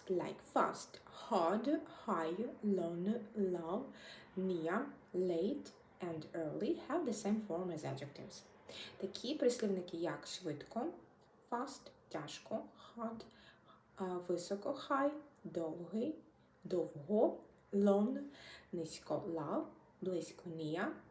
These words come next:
пізно, late – і рано, early, мають такі ж форми, як і прикметники. Let's compare. Давайте порівняємо. We got the early train. Early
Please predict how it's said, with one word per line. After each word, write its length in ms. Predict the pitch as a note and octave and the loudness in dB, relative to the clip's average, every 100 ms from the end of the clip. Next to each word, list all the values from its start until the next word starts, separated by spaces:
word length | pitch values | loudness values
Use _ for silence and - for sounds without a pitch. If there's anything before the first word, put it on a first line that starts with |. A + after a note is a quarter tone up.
| - | -2
пізно, 340 | G3+ F3 D3+ | 0 2 0
late – 480 | D3+ D3 D#3 A#3 - - - - - - - - - F#3 | -2 0 0 0 -2 -12 -18 -18 -18 -18 -18 -20 -4 0
і 80 | |
рано, 400 | F3+ F3+ E3 D3 C#3 - | 4 4 2 -2 -4 -2
early, 520 | D#3+ C#3 C#3+ G3 G4 - | 0 0 0 2 2 2
мають 400 | F#3+ G#3 F4+ - | 2 4 4 2
такі 240 | G3 E3 | 0 0
ж 100 | - | -2
форми, 320 | - G3+ D#4 A#3+ | -2 2 2 2
як 240 | D#3+ G3+ G3+ | -2 -4 -6
і 20 | |
прикметники. 960 | - D3+ A3 - D#3 C#3 - D3+ - D3 - - - - | -4 0 0 0 -2 -2 -4 -10 -8 -10 -10 -18 -20 0
Let's 300 | G#3 - - | 2 4 2
compare. 280 | D#3 D3+ C#3 C#3 | -4 -2 -4 -2
Давайте 300 | F3 D#3+ - | 0 0 0
порівняємо. 560 | D3 D3+ C#3 C#3+ C#3 - - - - - | 0 0 -4 -4 -4 -8 -14 -14 -14 -2
We 220 | G3+ D4 F#4 | 8 8 8
got 300 | A#3+ C#4 F#3 | 6 4 2
the 120 | - - | -2 2
early 420 | G#3 G3+ E3+ D#3+ | 6 6 6 0
train. 240 | - C#3+ G2+ - - - - - - - - - - | -2 -2 -4 -8 -12 -18 -20 -20 -20 -20 -20 -20 -4
Early 360 | G3 G3+ A3 C#4+ | 4 6 6 4